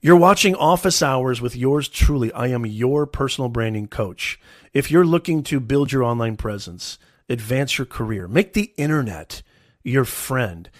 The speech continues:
maybe even start and scale your very own online business, you can ask me anything you want. I've been in this space forever, for over two decades. I've, I've helped my mom with her business when I was thirteen years old, a, a leather retail shoe business.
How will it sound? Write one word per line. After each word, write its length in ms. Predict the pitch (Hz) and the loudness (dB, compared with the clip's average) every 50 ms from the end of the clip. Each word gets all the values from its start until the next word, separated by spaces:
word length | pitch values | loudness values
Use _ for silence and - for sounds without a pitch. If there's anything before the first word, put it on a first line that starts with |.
| _ _ _ | _ _ _
maybe 300 | - 147 185 247 294 339 | 0 2 4 6 8 8
even 320 | 370 381 302 285 254 240 | 8 8 8 6 6 4
start 400 | 196 - - - 220 196 202 190 | 4 0 0 2 4 2 4 2
and 120 | 196 175 156 | 0 0 0
scale 720 | - - - - - 202 240 240 170 120 110 113 127 127 - - - - _ _ | 0 -2 -2 -2 0 0 2 2 2 2 2 0 -2 -2 -6 -14 -20 -20 _ _
your 140 | - 139 143 | -2 -2 2
very 260 | 127 151 160 160 151 | 4 4 4 4 4
own 140 | 143 139 135 | 2 2 2
online 320 | 127 127 123 117 117 110 | 0 0 0 0 -2 0
business, 340 | 113 123 123 117 98 87 - | 0 0 0 -2 -6 -6 -6
you 80 | 156 185 | -6 -4
can 140 | - 208 196 | -2 -2 -2
ask 220 | 196 185 - - | -2 -4 -4 -4
me 100 | 185 180 - | -6 -6 -4
anything 320 | - 160 156 147 - 147 143 | -4 -4 -4 -2 -2 -2 -2
you 100 | 139 135 | 0 -2
want. 220 | 139 110 - - | -2 -4 -6 -8
I've 140 | 117 113 120 | -10 -6 -4
been 140 | 139 151 170 | -2 0 0
in 80 | 160 | 0
this 140 | 156 143 - | -2 -2 -4
space 460 | - - 135 123 123 123 123 - - - - - - - - _ _ | -4 -4 -4 -4 -4 -4 -4 -8 -12 -14 -20 -20 -20 -20 -20 _ _
forever, 720 | - - 160 151 - _ _ 143 147 156 131 120 104 87 85 | -12 -8 -8 -8 -8 _ _ 0 0 0 0 0 -4 -6 -6
for 180 | - 135 - | -8 -4 -2
over 200 | - 127 120 123 | -2 -2 -2 -2
two 240 | 120 - - 175 160 | -4 -2 -4 -4 -2
decades. 520 | 131 131 123 117 - 110 107 104 101 107 | -2 -2 -4 -4 -4 -8 -8 -8 -6 -6
I've, 220 | 113 104 117 180 - | -8 -8 -8 -10 -10
I've 260 | - 113 104 110 - - | -10 -10 -10 -12 -14 -12
helped 300 | - - 135 160 180 180 | -6 0 2 2 2 2
my 140 | 143 127 120 | -2 -4 -4
mom 540 | 117 113 120 127 131 139 139 143 143 147 135 - - - - _ | -4 -4 -4 -4 -2 -2 -2 -2 -2 -4 -8 -12 -20 -20 -20 _
with 180 | - 139 127 - | -4 -4 -4 -4
her 240 | - - 175 170 165 | -4 -2 0 0 0
business 420 | 143 139 147 139 131 139 135 123 | 0 0 -2 -2 -2 -4 -4 -2
when 80 | 123 113 | -2 -4
I 40 | 110 | -4
was 120 | 107 - | -4 -4
thirteen 380 | - 143 143 139 - 151 135 131 | -4 -4 -4 -4 -4 -4 -4 -2
years 260 | 123 123 120 110 113 | -2 -4 -4 -4 -4
old, 240 | 110 107 110 107 107 | -4 -4 -4 -4 -6
a, 40 | |
a 420 | 101 101 110 - 110 107 110 - 101 | -8 -10 -10 -8 -8 -8 -6 -6 -6
leather 400 | 98 101 110 123 131 135 127 123 | -4 -2 -2 -2 0 0 -2 -2
retail 460 | 113 123 127 120 - 127 113 107 104 | -2 -4 -6 -6 -4 -6 -6 -4 -6
shoe 260 | - - - 135 131 | -6 -6 -4 -4 -4
business. 440 | 123 120 113 107 120 113 110 104 - | -2 -4 -6 -4 -6 -6 -6 -6 -8